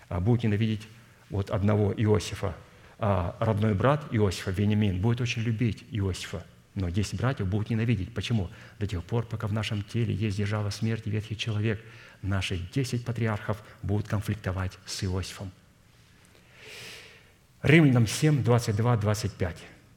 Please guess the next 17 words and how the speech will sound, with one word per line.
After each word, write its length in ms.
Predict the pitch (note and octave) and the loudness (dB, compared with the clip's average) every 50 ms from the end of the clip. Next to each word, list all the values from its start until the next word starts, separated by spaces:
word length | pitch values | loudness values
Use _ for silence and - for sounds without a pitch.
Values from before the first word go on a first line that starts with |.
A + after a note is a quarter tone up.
| _ _ _ _ _ - | _ _ _ _ _ 0
«Ибо 280 | - D#3 D#3+ C3 C#3+ B2 | 4 4 4 6 4 2
по 160 | - C3 A#2+ | 2 2 2
внутреннему 640 | G#2+ A2 A#2 C3 E3+ F3+ E3+ D#3+ D#3 D#3+ D#3 D3+ C#3+ | 4 4 6 6 6 4 4 4 4 4 4 4 2
человеку 500 | D3 - C#3+ C3 C3+ C3+ D3 D3 D3 C3+ | 2 2 2 2 4 4 2 2 2 2
нахожу 340 | B2+ B2+ B2 C#3 A#2 C3+ C3+ | 0 2 2 0 2 2 2
удовольствие 460 | B2+ A#2+ A#2+ B2+ C#3+ C3+ - - B2 | 4 4 4 4 4 2 2 2 2
в 60 | A2 | 2
законе 340 | B2+ B2 B2+ C#3+ C3+ C3 B2 | 2 2 2 2 2 2 2
Божьем, 420 | G#2+ B2 A#2 A2 G#2 A2+ A2+ G2+ | 4 4 4 4 4 2 2 4
но 120 | G#2 B2+ A#2+ | 4 2 2
в 80 | B2 | 2
членах 440 | - - - A2+ C#3+ D#3+ E3 D3+ D#3 | -2 -2 0 2 2 2 2 0 0
мою, 380 | D#3 D3+ D3 D3+ D3+ D#3 D#3 - - - - - - - - - - - - | 0 2 4 4 2 2 0 -4 -8 -14 -18 -20 -20 -20 -20 -20 -20 -18 -6
моих 380 | - A2 B2 D3 D3+ - - | 0 2 4 4 4 4 4
вижу 260 | A2+ A2+ D3 C#3 - D3+ | 4 4 4 4 4 2
иной 320 | - C#3 B2 C3 C3 C3 | 2 4 4 6 6 4
закон, 440 | A2 A#2+ B2 A#2+ A2 G2+ F#2+ F2+ | 4 4 4 4 4 2 2 0